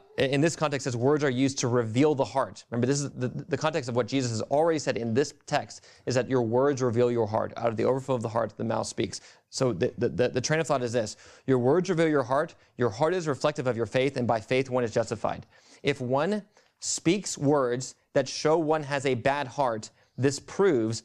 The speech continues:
that one's faith is not real. And on the last day, the thing that will be used to determine those who confess their faith in the Lord Jesus Christ, but yet who are not true to him in their hearts,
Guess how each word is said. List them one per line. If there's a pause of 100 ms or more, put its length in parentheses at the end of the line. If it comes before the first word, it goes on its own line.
(140)
that
one's
faith
is
not
real. (400)
And
on
the
last
day,
the
thing (260)
that
will
be
used
to
determine (380)
those
who
confess
their
faith
in
the
Lord
Jesus
Christ, (400)
but
yet
who
are
not
true
to
him
in
their
hearts,